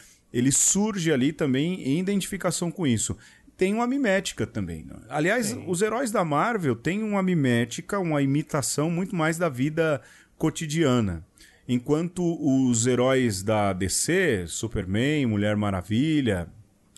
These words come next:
Speaker 1: e mesmo o Batman, ele quase são, é, umas mimeses do superlativo humano ou dos deuses,
Speaker 2: Dos
Speaker 1: né?
Speaker 2: deuses.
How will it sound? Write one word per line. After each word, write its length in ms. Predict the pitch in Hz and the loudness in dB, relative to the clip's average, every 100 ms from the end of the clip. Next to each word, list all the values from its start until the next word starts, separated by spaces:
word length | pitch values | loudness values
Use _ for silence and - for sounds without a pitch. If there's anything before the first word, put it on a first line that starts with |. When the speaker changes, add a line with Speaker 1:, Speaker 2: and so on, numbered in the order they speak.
| - | -14
Speaker 1:
e 40 | 90 | -4
mesmo 380 | 98 127 139 | -2 0 0
o 60 | 107 | -2
Batman, 560 | 92 110 143 - 98 85 - - - - | 0 0 0 -2 -4 -4 -12 -20 -20 -2
ele 180 | 127 143 | 2 2
quase 480 | 202 156 165 170 185 | 2 2 2 2 0
são, 460 | - 175 180 175 165 | 2 0 0 0 -2
é, 680 | 147 139 127 123 117 135 143 | -2 0 2 2 0 -2 -6
umas 340 | - 123 107 104 | -2 0 0 0
mimeses 580 | 120 208 165 104 107 | 2 2 0 0 -2
do 220 | 101 127 135 | 0 0 0
superlativo 1000 | - 165 - 160 156 143 - 202 175 175 | 0 -2 -2 -2 0 -2 -2 -4 -4 -2
humano 480 | 127 147 196 208 202 - - | 0 0 0 -2 -4 -12 -8
ou 480 | 139 151 180 202 196 | -2 2 2 2 2
dos 520 | 175 143 131 151 196 | -2 -10 -6 -2 -2
deuses, 500 | 117 127 131 160 175 | 0 2 2 2 -2
Speaker 2:
Dos 60 | 170 | -4
Speaker 1:
né? 60 | 139 | -4
Speaker 2:
deuses. 600 | 123 127 110 - - | -4 -6 -10 -16 -20